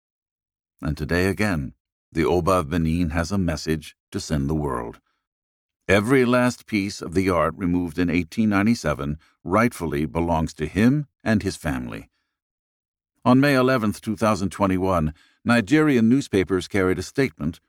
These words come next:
signed by two high officials of the royal court, that read, "The individuals and persons who parade themselves as the Legacy Restoration Trust were neither known nor authorized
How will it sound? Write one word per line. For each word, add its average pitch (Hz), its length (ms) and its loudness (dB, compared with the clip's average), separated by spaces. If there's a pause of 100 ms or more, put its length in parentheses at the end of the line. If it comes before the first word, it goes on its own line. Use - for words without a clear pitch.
(160)
signed 80 400 0
by 76 180 0
two 117 280 0
high 92 220 -2
officials 80 460 -8
of 76 80 -14
the 76 80 -2
royal 76 280 0
court, 85 420 -2 (240)
that 87 180 -2
read, 73 340 -2 (640)
"The 92 180 2
individuals 147 680 2
and 127 160 2
persons 123 420 2
who 113 120 2
parade 113 480 2
themselves 101 640 0
as 92 360 0 (220)
the 92 160 2
Legacy 117 560 0
Restoration 90 720 0
Trust - 480 -2 (420)
were 85 280 2
neither 85 360 0
known 135 520 2
nor 113 380 2
authorized 78 720 -2